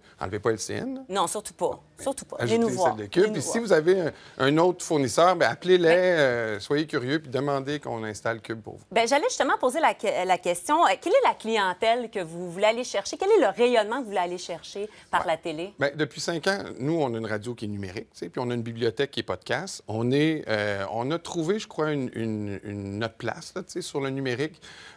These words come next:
Speaker 1: Euh, mais on est très fiers de nos contenus, puis on voulait comme les mettre disponibles à plus de monde.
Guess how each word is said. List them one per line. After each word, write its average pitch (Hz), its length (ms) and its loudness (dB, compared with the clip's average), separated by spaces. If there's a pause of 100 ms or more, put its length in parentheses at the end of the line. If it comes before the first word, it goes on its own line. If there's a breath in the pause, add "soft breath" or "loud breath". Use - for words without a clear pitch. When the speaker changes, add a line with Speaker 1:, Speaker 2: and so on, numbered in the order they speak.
Speaker 1:
Euh, 113 400 4
mais 123 300 0 (100)
on 123 180 -2
est 139 220 -2 (520)
très 170 220 0
fiers 156 180 0
de 156 60 0
nos 139 140 -4
contenus, 123 340 -4
puis - 100 -4
on 131 60 2
voulait 127 300 0
comme 139 400 -2
les 110 160 -4
mettre 127 180 -2
disponibles 131 460 -4
à 110 60 -4
plus 131 220 -8
de 120 100 -4
monde. 104 220 -6